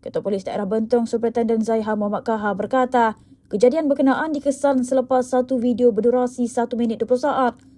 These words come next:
tular di laman sosial pada jam lapan malam dua puluh tujuh April. Hasil siasatan mendapati kemalangan berlaku apabila motosikal terbabit hilang kawalan,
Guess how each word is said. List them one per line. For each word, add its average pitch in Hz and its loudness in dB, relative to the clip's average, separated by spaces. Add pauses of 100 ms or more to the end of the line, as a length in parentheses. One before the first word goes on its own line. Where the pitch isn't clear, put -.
(180)
tular 233 2
di 233 0
laman 226 2
sosial 247 2 (240)
pada 190 -2
jam 190 -2
lapan 220 0
malam 233 0
dua 233 0
puluh 208 -2
tujuh 190 -4
April. 247 0 (1040)
Hasil 190 2
siasatan 226 0
mendapati 233 0
kemalangan 247 2
berlaku 247 0
apabila 269 2
motosikal 254 0
terbabit 240 0
hilang 226 0
kawalan, 226 2